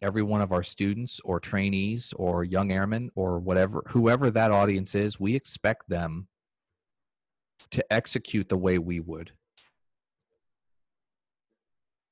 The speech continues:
By extension, what does that mean? To, to me, what that means is,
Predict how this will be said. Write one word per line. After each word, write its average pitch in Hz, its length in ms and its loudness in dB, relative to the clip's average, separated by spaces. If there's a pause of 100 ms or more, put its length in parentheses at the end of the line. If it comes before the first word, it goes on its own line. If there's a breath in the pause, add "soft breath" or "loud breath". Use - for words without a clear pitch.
(720)
By 113 160 6
extension, 104 680 2
what 101 100 4
does 101 160 2
that 104 180 4
mean? 107 440 0
To, 113 160 -2 (140)
to 113 100 0
me, 147 220 4
what 135 200 4
that 101 200 2
means 127 400 0
is, 87 580 -4